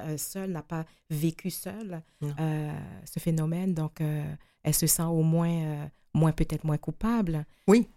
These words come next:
Speaker 2: Puis, il, il faut être, il faut être entendu. <laughs> Il
Speaker 1: Oui.
Speaker 2: suffit pas de parler.
Speaker 1: Oui,
Speaker 2: Il faut
Speaker 1: oui.
Speaker 2: pouvoir être entendu.
Speaker 1: Mm-hmm.
Speaker 2: Et ça, il y a un, il y a eu un momentum. Il y a eu un moment où on a dit, « Ça suffit, on
Speaker 1: Mm-hmm.
Speaker 2: parle. » On va au-delà de, de, de, de la culpabilité et aussi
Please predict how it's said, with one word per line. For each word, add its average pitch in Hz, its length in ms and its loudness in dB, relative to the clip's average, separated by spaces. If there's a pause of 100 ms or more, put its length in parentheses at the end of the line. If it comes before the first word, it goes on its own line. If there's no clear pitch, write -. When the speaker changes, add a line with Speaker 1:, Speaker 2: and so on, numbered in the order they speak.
(120)
Speaker 2:
Puis, 196 100 8
il, 185 280 8
il 185 100 8
faut 339 220 4
être, 175 360 2
il 165 60 2
faut - 140 -4
être - 160 2
entendu. 175 580 4 (200)
<laughs> - 0 - (220)
Il 170 80 8
Speaker 1:
Oui. - 20 10
Speaker 2:
suffit 196 300 8
pas 302 140 10
de - 60 -2
parler. 196 480 8
Speaker 1:
Oui, 185 240 6
Speaker 2:
Il 196 80 10
faut 262 160 10
Speaker 1:
oui. 165 80 10
Speaker 2:
pouvoir 202 300 6
être 175 180 2
entendu. 180 600 4
Speaker 1:
Mm-hmm. 165 120 0
Speaker 2:
Et 185 40 4
ça, 180 400 0
il 170 80 -6
y 175 60 4
a 185 40 4
un, 190 120 8
il 185 120 2
y 180 60 6
a 185 40 8
eu 196 120 6
un 190 80 6
momentum. 170 560 4
Il 165 80 -10
y 160 40 -8
a 160 120 -6
eu 170 100 -2
un 175 80 0
moment 175 360 6
où 202 40 2 (100)
on 165 40 -4
a 160 80 -4
dit, « 170 340 -8
Ça - 220 -6
suffit, - 460 -2 (260)
on 170 80 4
Speaker 1:
Mm-hmm. - 20 -2
Speaker 2:
parle. » 143 180 -4 (520)
On 156 100 2
va 151 160 4
au-delà 165 580 0
de, 160 180 -14 (120)
de, 147 220 -16
de, 147 200 -10 (340)
de 156 60 6
la 151 120 6
culpabilité 170 880 2
et 165 40 -2
aussi 226 460 0